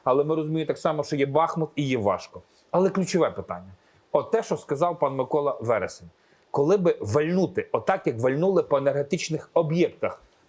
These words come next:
по Російській Федерації, по Московії, вони би порозбігались. Згадайте, яким чином колись було придушене повстання рабів в Римі.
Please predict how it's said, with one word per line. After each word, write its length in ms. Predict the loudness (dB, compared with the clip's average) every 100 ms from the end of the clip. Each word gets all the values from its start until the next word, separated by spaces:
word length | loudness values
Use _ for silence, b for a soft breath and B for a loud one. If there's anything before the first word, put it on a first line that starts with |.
| _
по 260 | 2 2 2
Російській 640 | -2 -2 -2 -4 -4 -4
Федерації, 720 | -2 2 2 0 -2 -4 -6 -2
по 180 | 0 2
Московії, 680 | 0 -2 0 0 0 -4 -8 b b
вони 200 | -2 0
би 120 | 0
порозбігались. 880 | 0 2 0 2 2 2 2 -4 -14 _ _ -20 -20 _ _ _ _ _ _
Згадайте, 580 | -2 2 2 4 2 2
яким 300 | 0 2 -2
чином 280 | 0 0 0
колись 260 | 2 2 2
було 200 | 2 2
придушене 580 | 2 2 0 0 0
повстання 520 | 0 -2 0 -2 2 0
рабів 280 | 0 -2
в 60 | 0
Римі. 300 | 0 0 -6